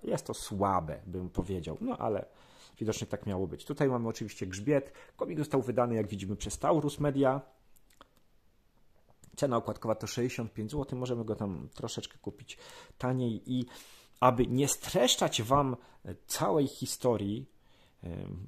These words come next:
bo naprawdę to by zajęło bardzo długo, mogę wam powiedzieć na pewno, że opowiada ona o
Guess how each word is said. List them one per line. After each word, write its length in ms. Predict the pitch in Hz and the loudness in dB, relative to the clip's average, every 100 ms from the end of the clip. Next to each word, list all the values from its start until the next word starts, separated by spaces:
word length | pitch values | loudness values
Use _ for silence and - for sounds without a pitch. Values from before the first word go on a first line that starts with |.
| 143 - | -14 -12
bo 360 | 95 139 143 | 0 4 4
naprawdę 480 | 147 156 349 151 123 | 4 2 2 6 6
to 140 | 120 | 6
by 200 | 131 151 | 4 4
zajęło 440 | 139 143 151 156 156 | 6 6 6 6 6
bardzo 280 | 160 160 147 | 4 4 2
długo, 280 | 135 135 | 2 -2
mogę 240 | 151 277 175 | -2 -2 -2
wam 160 | 165 | -4
powiedzieć 340 | 160 165 156 147 | -4 -4 -4 -4
na 80 | 147 | -2
pewno, 280 | 151 147 | 0 0
że 180 | 139 139 135 - - | 2 0 -2 -10 -6
opowiada 560 | - - 147 151 151 - | -4 0 4 4 4 2
ona 440 | 139 135 127 - | 2 2 0 2
o 420 | 120 120 123 - | 6 6 4 -4